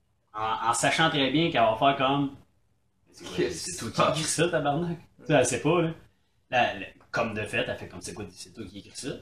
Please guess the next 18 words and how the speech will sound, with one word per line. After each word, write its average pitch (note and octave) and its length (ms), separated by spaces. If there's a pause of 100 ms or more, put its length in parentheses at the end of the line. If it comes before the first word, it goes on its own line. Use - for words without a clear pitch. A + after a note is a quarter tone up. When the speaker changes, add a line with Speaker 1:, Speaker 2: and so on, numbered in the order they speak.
(100)
Speaker 1:
Je - 140
fais F2 60
comme, E2+ 140 (140)
ouais. D#3 160 (520)
Et F#2+ 60
là, F2+ 160
elle F2 80
fait F#2 120
comme, F2 220
ok, - 320 (760)
je - 380
te F2+ 60
le F#2 60
donne, F#2 260
dans G#2 60
le G2+ 80
fond, F#2+ 340 (260)
garde-le. A2 480